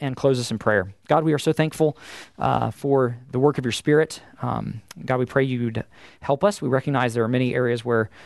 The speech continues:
um, <clears throat> we stand to grow in our understanding of the Spirit's work. We pray that we would, um, by the Spirit's power, do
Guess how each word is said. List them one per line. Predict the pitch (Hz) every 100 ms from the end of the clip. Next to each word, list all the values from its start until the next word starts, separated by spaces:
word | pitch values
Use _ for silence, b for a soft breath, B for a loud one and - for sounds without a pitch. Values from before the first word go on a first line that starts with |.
| B B _
um, | - - - 110 -
<clears throat> |
we | - 170 151
stand | - 143 131
to | 117
grow | 123 123 131
in | 131
our | 110
understanding | 127 110 - 123 131
of | 123
the | 113
Spirit's | - 117 -
work. | 131 151 - - _ _ _ _ _ _ _ -
We |
pray | 127 139 135
that | 123
we | 120
would, | 113 117 110 B B B -
um, | 113 107 104 104 - _ - - b b b b b _ 120
by | 135 147
the | 139
Spirit's | - 151 127
power, | - 127 165
do | 143 139 143